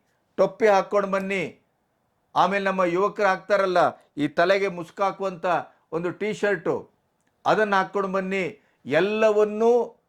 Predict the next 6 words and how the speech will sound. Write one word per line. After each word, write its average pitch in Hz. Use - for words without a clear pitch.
ಪ್ರಾಯೋಗಿಕವಾಗಿ 202
ವಸ್ತುಗಳನ್ನು 208
ಇಟ್ಕೊಂಡು 196
ಈ 185
ವಿಮಾನದಲ್ಲಿ 202
ನಮಗೆ 185